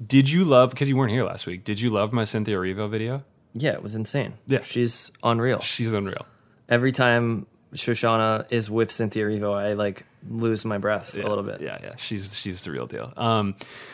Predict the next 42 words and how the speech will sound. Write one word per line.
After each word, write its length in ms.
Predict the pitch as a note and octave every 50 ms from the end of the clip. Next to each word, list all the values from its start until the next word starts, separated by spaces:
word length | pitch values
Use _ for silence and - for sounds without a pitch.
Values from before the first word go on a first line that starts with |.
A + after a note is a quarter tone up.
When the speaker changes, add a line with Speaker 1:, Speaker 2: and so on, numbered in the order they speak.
| - - - -
Speaker 1:
I 100 | - C3+
just 120 | B2 A#2 -
thought 140 | B2 A2+ G#2
that 60 | G#2
was 100 | F#2+ -
such 200 | - G#2+ F#2+ F#2+
a 40 | F#2+
cool 200 | - - G2 F#2
cover. 280 | - G2+ F#2+ G2 -
Anyway, 240 | - B2+ A#2+ G#2+ G#2
so 120 | - -
go 100 | A2 A#2+
back 160 | A2 A2+ A2 G#2
and 80 | A2 G#2+
listen 200 | G2+ - - F#2
to 80 | G2 F#2+
that, 300 | F#2+ F#2 E2+ - - -
uh, 280 | - G2+ F#2 E2+ D2+ - - -
on 140 | A2+ G2 F#2+
last 200 | F2+ F2+ - -
week's 140 | F2 - -
episode 320 | C#2 - - - F2 D2
if 120 | C2+ - -
you 60 | F2
didn't. 300 | - G2+ E2 F2 C#2 -
Um, 400 | A#2+ A#2 A2+ A2 G#2+ G#2 G#2 G2 - - - - _ _ _ _ -
so 420 | - - C#3+ B2+ A#2+ A#2 - - - _ _ _ _ _ _ _ -
things 260 | - C#3+ D3 D3 C3+
we 100 | C3+ C#3
love 160 | C3 B2+ A#2+ G#2+
this 140 | G#2+ - -
week. 300 | G2+ F#2+ G2 G2+ - - _ _
Uh, 680 | - A#2 A#2 A#2 A2+ A2+ A2+ A2 A2+ A2 A2 A2 G#2+ A2 - -
I 160 | A#2+ B2 C#3 D3+
saw 600 | - - - C#3 C3+ B2 A#2 G#2+ G2+ G2+ G#2 - - _ _ _ _ _ _ -
one 160 | - B2 B2
of 60 | A#2
the 60 | A#2
most 240 | A2+ A2+ A2+ A2 -
remarkable 440 | A#2 G#2+ G#2+ G#2+ G#2 - G#2+ G#2 G#2
plays, 600 | G2+ - A2 G2 F#2 F#2 F#2 F2+ F2+ - - - - _ _ _ _ _ _ _ _ _ _ - -
musicals, 600 | - A#2 A2 G2+ G2+ - G2 F#2 F2 - - -